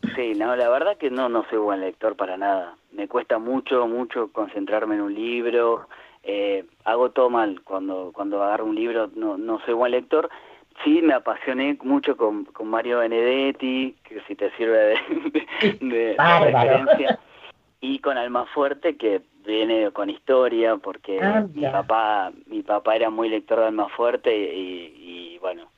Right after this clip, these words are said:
Speaker 1: eh, entonces heredé sin querer ese, ese, esa devoción por Almafuerte y tengo un libro que de hecho heredé de mi papá, que es únicamente todo de Almafuerte, que,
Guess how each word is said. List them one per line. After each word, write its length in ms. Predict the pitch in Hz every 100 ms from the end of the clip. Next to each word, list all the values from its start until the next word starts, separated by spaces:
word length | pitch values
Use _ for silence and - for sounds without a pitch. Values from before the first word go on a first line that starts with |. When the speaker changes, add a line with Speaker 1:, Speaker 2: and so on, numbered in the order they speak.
| _
Speaker 1:
eh, 200 | 95 92 90
entonces 320 | 110 101 107
heredé 600 | 101 101 107 117 120 113 -
sin 160 | 110
querer 320 | 104 104 110
ese, 440 | 110 - 98 95 92
ese, 360 | - 98 92 87 -
esa 240 | - - 113
devoción 560 | 113 107 - 120 123
por 120 | 120 107
Almafuerte 680 | 104 107 - 127 113 123 - - - _
y 120 | -
tengo 180 | - 120
un 120 | 120
libro 380 | 117 123 127 120
que 100 | -
de 80 | 104
hecho 180 | 101 107
heredé 220 | 98 104
de 60 | 110
mi 120 | 113
papá, 360 | 107 107 117 113
que 160 | 107
es 60 | - _ _ -
únicamente 600 | 113 113 107 104 104 98
todo 240 | 117 120
de 80 | 113
Almafuerte, 680 | 107 110 104 120 120 113 110
que, 160 | 98